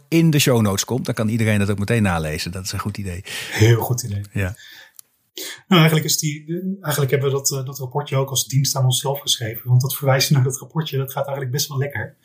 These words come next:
Speaker 1: <laughs>
Speaker 2: Want het zorgt ervoor dat mensen de basis van innoveren in de zorg eigenlijk begrijpen.
Speaker 1: Mhm.
Speaker 2: En weten wat de, nou ja, wat de, wat de dominante logica van zo'n ziekenhuis is.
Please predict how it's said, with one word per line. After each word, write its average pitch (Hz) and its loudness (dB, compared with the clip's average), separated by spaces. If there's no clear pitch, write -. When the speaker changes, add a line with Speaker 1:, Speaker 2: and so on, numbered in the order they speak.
Speaker 1:
<laughs> 147 4
Speaker 2:
Want 123 4
het 127 2
zorgt 175 4
ervoor 127 2
dat 139 -4
mensen - -2
de 127 -6
basis 131 2
van 127 4
innoveren 135 -2
in 123 0
de 123 0
zorg 143 -2
eigenlijk 127 -4
begrijpen. 139 -2
Speaker 1:
Mhm. 107 0
Speaker 2:
En 127 8
weten 135 4
wat 123 -4
de, 127 0
nou 123 -2
ja, 104 -8
wat 131 -6
de, 127 2
wat 127 -10
de 127 -8
dominante 123 2
logica 127 -4
van 123 -6
zo'n - -8
ziekenhuis 143 0
is. - -8